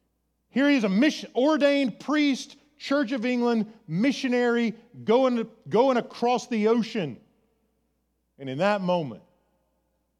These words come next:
in those circumstances, he's not clear on God's purposes in his life.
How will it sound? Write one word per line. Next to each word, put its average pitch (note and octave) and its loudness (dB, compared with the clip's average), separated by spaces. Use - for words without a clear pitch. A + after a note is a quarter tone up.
in B2+ -10
those E3+ 0
circumstances, A2 -8
he's G#3+ -4
not G#3+ -2
clear F#3 -2
on B2+ -6
God's C3 -4
purposes C3+ -8
in B2 -16
his A2 -16
life. F#2+ -12